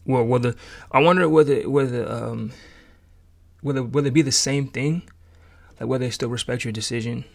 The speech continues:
Like, respect the decision for you to leave or for them to stay? Like, is that more respectable to be like, you know, "I cheated, but, like, dang, he told me, like, he was being for real, her, she was being for real."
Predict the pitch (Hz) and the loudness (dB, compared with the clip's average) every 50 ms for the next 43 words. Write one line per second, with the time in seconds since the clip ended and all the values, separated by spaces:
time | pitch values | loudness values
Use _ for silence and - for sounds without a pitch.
0 | _ - - _ _ _ _ _ _ _ - - _ _ _ _ _ _ _ _ | _ -20 -20 _ _ _ _ _ _ _ -20 -20 _ _ _ _ _ _ _ _
1 | _ - - - 127 127 - - - - - 127 131 123 - 135 127 131 113 120 | _ -2 2 4 4 4 2 -2 -10 -10 -6 -4 -2 -2 -2 -2 -4 -4 -4 -4
2 | 120 123 117 107 104 - 117 113 110 104 107 117 127 135 131 - - 104 104 - | -4 -4 -4 -4 -4 -4 -2 -2 -2 -2 0 0 0 0 -2 -4 -6 -8 -6 -4
3 | 117 107 107 104 101 - - 123 123 127 131 123 113 113 107 104 104 139 - - | -2 -2 0 0 -2 -2 -2 0 0 0 0 -2 -2 -2 -4 -4 -6 -8 -12 -20
4 | - - - - - - _ _ - 123 131 135 131 120 110 104 - - 131 127 | -20 -20 -20 -20 -20 -20 _ _ -8 -4 -2 -2 0 -2 -2 -2 -4 -2 -4 -4
5 | - 123 135 131 123 117 120 113 110 107 110 110 110 113 113 113 - - - - | -2 -2 -2 -2 -2 -2 -4 -4 -4 -2 -2 -2 -2 -4 -4 -6 -8 -16 -20 -20
6 | - - - - 110 - - 147 147 143 127 123 120 117 110 - _ - 117 107 | -20 -18 -14 -12 -8 -4 0 2 2 2 2 0 -2 -4 -6 -8 _ -4 -2 0
7 | 107 107 104 104 104 104 104 - - _ _ _ _ _ _ _ _ _ _ _ | 0 0 0 0 -2 -2 -4 -8 -12 _ _ _ _ _ _ _ _ _ _ _
8 | _ _ _ _ _ _ _ _ _ _ _ _ _ _ _ _ - - 113 101 | _ _ _ _ _ _ _ _ _ _ _ _ _ _ _ _ -12 -10 -10 -10
9 | 90 - - 127 135 131 117 117 110 - - 135 147 160 139 117 110 107 113 113 | -8 -4 0 0 2 2 0 -2 -4 -2 2 4 4 4 4 2 -2 -2 -4 -6
10 | - - 117 110 110 107 104 - - 113 110 107 104 98 - - - - 110 104 | -6 -6 -6 -4 -4 -4 -6 -8 -4 -2 -2 -2 -2 -4 -8 -10 -8 -6 -4 -2
11 | 110 120 120 120 120 120 117 113 - - - - - - 117 117 117 117 117 - | 0 2 2 2 2 0 0 -4 -8 -12 -18 -10 -2 0 2 2 2 0 -2 -4
12 | - - - - 110 104 120 117 113 110 - 113 107 113 120 120 120 120 117 | -10 -16 -12 -12 -10 -6 -6 -6 -6 -6 -6 -6 -2 0 2 2 2 0 -2